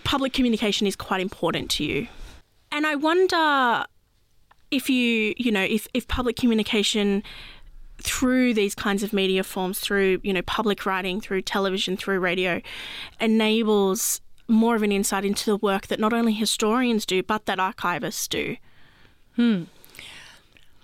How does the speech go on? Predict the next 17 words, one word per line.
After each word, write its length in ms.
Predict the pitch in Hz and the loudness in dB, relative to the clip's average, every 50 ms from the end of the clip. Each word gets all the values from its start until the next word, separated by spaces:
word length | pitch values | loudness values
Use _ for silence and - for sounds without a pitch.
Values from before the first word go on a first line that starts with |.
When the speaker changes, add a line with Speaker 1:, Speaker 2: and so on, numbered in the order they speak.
| _ _ - - - - _ _ - - - - - - | _ _ -20 -20 -20 -20 _ _ -16 -14 -14 -8 -2 -2
Speaker 2:
Well, 120 | 330 311 | 0 0
I 60 | - - | 0 0
think 260 | - 370 427 - - - | 0 0 0 0 0 -2
I'd 140 | 294 240 | -2 -2
start 380 | - - - 233 220 226 240 - | -2 -2 0 2 2 2 0 0
by 160 | 208 196 196 | 0 0 0
saying 460 | 175 - - 214 196 196 196 196 196 | 0 0 2 2 4 4 4 4 4
that 100 | 196 202 - | 4 2 0
I 120 | 208 180 | -2 -4
think 420 | 175 - 247 240 247 240 226 - - | -2 0 2 2 4 2 2 0 0
that 440 | - 208 202 196 190 185 185 - - _ _ | 0 2 2 4 2 2 0 -2 -6 _ _
as 400 | 247 226 226 214 214 214 - - - - - - - - | -4 -2 0 2 2 0 0 -4 -8 -14 -20 -10 -6 -2
researchers 880 | 180 202 208 214 - - 190 - - - 208 254 330 381 - - - - - | 0 2 2 2 0 0 -2 0 0 0 2 2 2 0 -2 -4 -6 -4 -2
working 300 | - 202 190 - - 196 | 0 0 0 2 2 2
in 40 | 185 | 2
a 60 | 180 | 4
university, 920 | 185 175 180 180 180 170 170 175 180 196 - - - - - - 254 311 | 4 4 4 4 2 2 2 0 0 0 0 -2 -4 -4 -4 -4 -4 -4